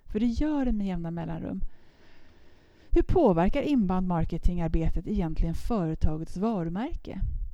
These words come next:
Riskerar det metodiska fokuset just på att generera bättre siffror, klick, konverteringar och kvalificerade leads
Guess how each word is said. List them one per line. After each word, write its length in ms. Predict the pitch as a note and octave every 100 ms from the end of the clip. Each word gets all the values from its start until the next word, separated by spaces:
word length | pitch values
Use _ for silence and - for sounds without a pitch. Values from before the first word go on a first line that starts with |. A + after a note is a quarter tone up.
| - _ _
Riskerar 640 | A#3+ A#3+ - G#3+ C4 D4+
det 80 | D#4
metodiska 640 | D4+ - G3 F3 F3+ -
fokuset 540 | - F3+ - E3+ E3+ F3
just 220 | F3 -
på 160 | F#3
att 120 | F#3+ -
generera 400 | G3+ G3 F3+ F3
bättre 340 | F3+ - F#3
siffror, 720 | - A#3 - - C4+ B3+ F#3 - - -
klick, 420 | - A#3 C4 -
konverteringar 720 | - G#3+ G#3+ - D#3+ D#3 E3+ F#3
och 80 |
kvalificerade 600 | - F3+ F#3 F#3 F3 E3+
leads 440 | F3 - F#3 F#3